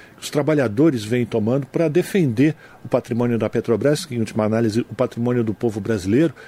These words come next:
que a gente consiga cessar esse processo de desinvestimento, né? Que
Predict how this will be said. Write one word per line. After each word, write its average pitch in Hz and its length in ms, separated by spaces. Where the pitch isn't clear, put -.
que - 80
a 113 40
gente 120 180
consiga 131 380
cessar 127 500
esse - 140
processo 120 540
de 113 120
desinvestimento, 117 1120
né? 160 260
Que 104 200